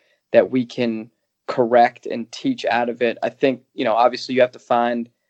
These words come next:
that line of, of drowning guys and just introducing just enough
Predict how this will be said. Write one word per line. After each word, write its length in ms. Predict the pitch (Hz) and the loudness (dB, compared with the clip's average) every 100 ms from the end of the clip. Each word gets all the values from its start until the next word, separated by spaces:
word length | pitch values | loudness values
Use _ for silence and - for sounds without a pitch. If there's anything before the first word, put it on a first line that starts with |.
| _ - | _ -2
that 200 | 117 110 | -2 0
line 360 | 120 120 123 | -2 -2 -4
of, 180 | 117 _ _ _ _ - | -8 _ _ _ _ -14
of 160 | 113 | -14
drowning 560 | 117 127 127 131 131 127 | -6 0 2 0 -2 -2
guys 420 | 120 120 123 120 | -2 0 -2 -6
and 140 | 117 110 | -10 -12
just 240 | 113 - _ _ | -12 -14 _ _
introducing 680 | 143 135 120 131 123 123 117 | -6 -6 -4 -2 -2 -2 -6
just 420 | 117 143 120 - 113 | 0 4 4 2 -2
enough 500 | 113 120 85 _ | 4 4 2 _